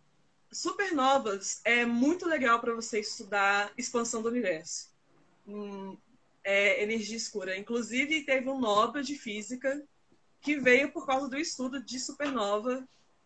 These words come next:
que falou assim, ok, o universo, ele não está só expandindo, ele está expandindo de forma acelerada. Quem descobriu isso foi a galera de supernovas.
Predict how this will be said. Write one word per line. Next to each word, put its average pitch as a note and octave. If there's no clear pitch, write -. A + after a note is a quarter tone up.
que B3
falou C4
assim, A#3+
ok, E4+
o -
universo, C4
ele B3+
não D#4
está F#4
só D#4
expandindo, A#3
ele G3+
está G3+
expandindo A#3
de -
forma C4
acelerada. B3
Quem B3+
descobriu C#4
isso B3+
foi C#4+
a D4
galera D4+
de -
supernovas. B3